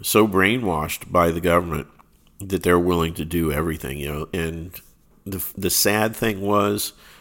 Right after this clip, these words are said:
when this was going on, and I'm sure if you, if you've seen the video, you'll see it.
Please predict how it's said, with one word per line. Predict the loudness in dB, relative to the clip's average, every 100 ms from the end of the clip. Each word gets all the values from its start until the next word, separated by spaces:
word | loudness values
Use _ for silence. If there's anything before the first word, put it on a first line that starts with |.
| -16
when | -2 0 0
this | 0 0
was | 0 -2
going | 0 2 2
on, | 4 4 4 0 -10 _ _ _ _ _ _
and | -6 -4 -4
I'm | -4 -6
sure | -2 0 0
if | 0
you, | -6 -4
if | -6 -6
you've | -4
seen | -2 -2 -2
the | -2
video, | 0 0 0 0 -2
you'll | -6 -8
see | -4 -2 0
it. | -2